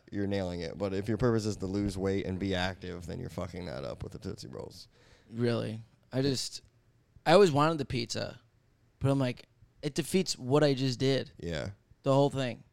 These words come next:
Speaker 2: And then other people would just work and then eat it. And then they'd leave.
Speaker 1: Yeah.
Speaker 2: But they never worked out.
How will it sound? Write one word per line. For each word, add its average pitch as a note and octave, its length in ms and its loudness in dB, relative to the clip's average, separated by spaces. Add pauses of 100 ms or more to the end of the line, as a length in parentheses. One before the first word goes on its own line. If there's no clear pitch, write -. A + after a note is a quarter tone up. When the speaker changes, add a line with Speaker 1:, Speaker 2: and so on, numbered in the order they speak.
(480)
Speaker 2:
And C3 100 -2
then C3 200 0
other C#3 200 2
people C3 280 -2
would B2+ 100 -2
just B2 160 -4
work C3 260 0
and C3 100 -2
then C3 200 -2
eat C#3+ 180 -2
it. - 280 -8 (600)
And C3 80 -2
then C#3+ 120 2
they'd C#3 240 0
leave. C3 520 -2 (200)
Speaker 1:
Yeah. G#2 120 0
Speaker 2:
But - 240 -4
they D3+ 120 4
never F3+ 240 0
worked D#3 240 -2
out. C#3+ 280 0